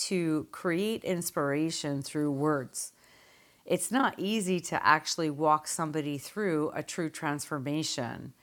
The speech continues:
if you don't really know what you're doing yourself. And this is why I wanted to create the unstoppability process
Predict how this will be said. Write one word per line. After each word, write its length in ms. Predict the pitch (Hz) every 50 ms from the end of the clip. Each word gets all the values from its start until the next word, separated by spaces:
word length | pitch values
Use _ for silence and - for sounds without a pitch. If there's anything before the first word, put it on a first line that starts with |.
| _ _ _ _ _ _ _ _ _ _ _ _ -
if 240 | - 190 190 - 190
you 180 | 190 190 180
don't 420 | 175 156 139 151 180 180 185 180 110
really 360 | 165 170 170 160 160 156 151
know 300 | 151 156 170 180 160 143
what 240 | 139 139 147 139 -
you're 180 | 127 139 143
doing 400 | 135 131 147 139 139 143 139 131
yourself. 580 | 127 131 135 - - - - - - - - -
And 200 | 180 180 190 220
this 180 | 247 247 - 339
is 160 | 330 320 -
why 380 | 247 233 233 226 220 208 - -
I 100 | 180 190
wanted 340 | 185 175 180 180 180 180 165
to 120 | - 180
create 460 | 175 - - 185 196 233 269 220 175 -
the 120 | 143 - -
unstoppability 1080 | 151 156 160 156 - - 156 143 143 151 139 131 151 147 147 147 143 143 139 139 131
process 840 | - - - 151 165 214 202 202 - 123 78 64 82 135 135 - -